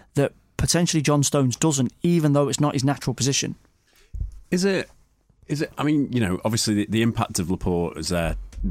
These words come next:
Speaker 2: main and best centre-back i-, i-, is gonna be, you know, quite critical, but is it gonna be mainly critical for Liverpool,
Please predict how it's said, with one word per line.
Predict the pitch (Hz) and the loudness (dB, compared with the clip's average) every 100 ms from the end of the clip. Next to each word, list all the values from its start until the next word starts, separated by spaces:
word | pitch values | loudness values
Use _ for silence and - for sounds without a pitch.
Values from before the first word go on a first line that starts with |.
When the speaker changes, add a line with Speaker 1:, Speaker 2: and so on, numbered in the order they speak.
| - - | -6 -4
Speaker 2:
main | 92 92 92 87 85 | -2 0 2 2 0
and | 80 | -2
best | 90 85 - | -2 -2 -2
centre-back | 87 80 - 80 - - - | -2 -4 -2 -4 -4 -14 -10
i-, | |
i-, | 78 71 - - - | -10 -10 -12 -12 -12
is | 90 78 87 82 | -14 -8 -6 -4
gonna | 95 87 | -4 -4
be, | 82 80 78 80 - | -4 -4 -4 -8 -10
you | 98 | -6
know, | 71 76 | -6 -8
quite | - 107 92 | -6 -4 -4
critical, | - 95 92 - 78 | -4 -4 -4 -4 -4
but | - | -2
is | 107 | -4
it | 101 | -2
gonna | 117 110 | -2 0
be | 110 | 2
mainly | 107 110 110 104 | 2 2 0 0
critical | - 90 - 90 85 | -2 -4 -4 -4 -6
for | - 92 87 85 - - _ _ _ _ _ _ - | -4 -2 0 -2 -6 -20 _ _ _ _ _ _ -6
Liverpool, | 90 82 - 73 | -6 -4 -6 -8